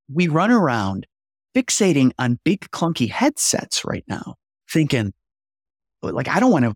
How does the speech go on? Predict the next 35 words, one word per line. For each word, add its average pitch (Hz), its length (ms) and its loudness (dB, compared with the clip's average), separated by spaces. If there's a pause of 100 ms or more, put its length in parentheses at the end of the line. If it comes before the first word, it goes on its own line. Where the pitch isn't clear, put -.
wear 117 260 2
a 110 60 2
V 110 180 4
C 113 280 0
R 98 200 0
on 101 140 2
my 98 140 2
face. 113 380 0
I 127 80 0
don't 202 120 2
wanna 143 160 4
wear 110 140 -2
a - 40 -10
toaster 107 480 -4
on 98 160 -2
my 98 120 -2
head. 110 260 -2
That's 143 260 -2
not 127 180 0
my 127 220 0
future." - 480 -4 (380)
But, 240 160 0 (180)
but 220 100 0
I 226 60 2
think 294 220 0
in 262 80 4
twenty 240 260 0
fifty-three, 202 640 -2
we'll 226 180 0
look 240 300 0
back 143 400 -2 (200)
to 170 300 -2 (540)
big 175 140 0
honkin' 160 340 0
headsets 117 600 -4